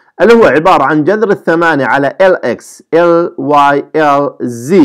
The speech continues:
منين إجت هاي؟ من النورماليزيشن كونستانت، لأن النورماليزيشن كونستانت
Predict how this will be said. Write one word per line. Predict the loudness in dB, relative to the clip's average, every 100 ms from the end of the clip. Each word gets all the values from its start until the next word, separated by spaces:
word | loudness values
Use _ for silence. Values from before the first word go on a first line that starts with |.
| 4 2 -4 _ _ _
منين | -2 0 2
إجت | 0 -2 -2
هاي؟ | 0 0 0
من | -2 -4
النورماليزيشن | -2 -2 -2 -4 -2 0 2 0 -2
كونستانت، | -4 -6 -12 -20 _ -4
لأن | 0 2
النورماليزيشن | 2 2 0 2 2 2 2 2 -2
كونستانت | -2 -2 -2 -4 -4